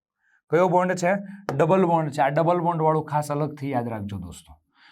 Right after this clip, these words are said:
ડબલ બોન્ડ છે તો પ્રાથમિક, દ્વિતીયક, તૃતીયકની સાહિતા સૌથી ઓછી. પ્રાથમિક, દ્વિ-, અ,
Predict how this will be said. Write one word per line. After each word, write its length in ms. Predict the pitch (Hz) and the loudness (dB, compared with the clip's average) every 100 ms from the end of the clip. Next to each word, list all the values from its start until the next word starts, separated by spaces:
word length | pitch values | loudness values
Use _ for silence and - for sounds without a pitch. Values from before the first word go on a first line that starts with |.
| - 147 | -12 2
ડબલ 300 | 165 196 214 | 6 6 6
બોન્ડ 260 | 208 208 | 4 4
છે 120 | 202 | 2
તો 120 | 208 196 | 4 4
પ્રાથમિક, 480 | 170 175 196 208 | 4 2 0 -4
દ્વિતીયક, 400 | 160 175 180 196 | -2 -2 0 -2
તૃતીયકની 720 | 190 - _ 165 202 208 202 196 | -2 -20 _ 0 2 0 0 0
સાહિતા 340 | 196 190 196 | 2 4 2
સૌથી 320 | 190 196 202 | 2 0 2
ઓછી. 460 | 196 196 214 208 - _ _ _ _ _ - _ | 2 0 -2 -10 -16 _ _ _ _ _ -20 _
પ્રાથમિક, 580 | 170 175 180 208 220 214 - - - 151 | 0 2 2 2 2 -2 -12 -18 -10 -2
દ્વિ-, 160 | 147 185 | 4 6
અ, 160 | 165 | 6